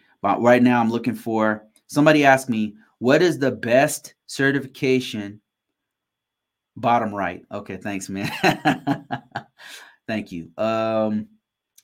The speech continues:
what is, they said, "What's the best certification for detection and detection and response?" Is that what they said?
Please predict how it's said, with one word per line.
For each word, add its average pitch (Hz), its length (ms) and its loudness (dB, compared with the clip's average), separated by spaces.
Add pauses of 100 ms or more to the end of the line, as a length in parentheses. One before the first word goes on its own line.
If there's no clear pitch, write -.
(160)
what 127 220 2
is, 156 160 2
they 143 120 0
said, 139 180 -2
"What's 131 300 -2
the 147 140 -2
best 127 400 -2
certification 131 1080 -4 (500)
for 110 760 -2
detection 165 1000 -8 (2000)
and 117 1120 -4 (1500)
detection 135 1000 -8
and 110 240 -8
response?" - 1080 -12
Is 202 140 -18
that 196 120 -12
what 208 160 -14
they 214 100 -12
said? 202 400 -14